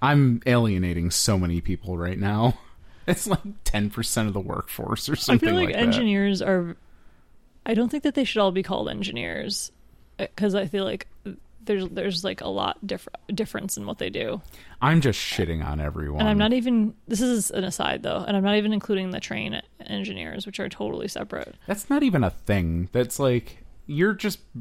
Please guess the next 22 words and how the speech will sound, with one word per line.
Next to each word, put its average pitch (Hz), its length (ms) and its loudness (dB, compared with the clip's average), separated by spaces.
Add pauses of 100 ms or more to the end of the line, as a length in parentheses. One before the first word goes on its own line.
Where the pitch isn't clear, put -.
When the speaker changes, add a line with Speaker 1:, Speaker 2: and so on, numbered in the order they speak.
(140)
Speaker 1:
you're 139 180 2
just 247 240 -4 (220)
a 165 120 4
fancy 139 600 2
driver. 101 760 2 (300)
Speaker 2:
Yeah. 226 320 -2 (540)
So, - 160 -8
so 214 80 0
they're 233 180 4
totally 208 380 2
separate. - 340 -8
But 196 120 -4
then 208 120 0
you 208 100 0
have, 196 240 2
like, 202 360 -4
engineers 202 880 0 (1400)
that 202 160 4
are 190 400 4 (880)
making, 202 460 0
writing 208 320 6
code, 214 500 2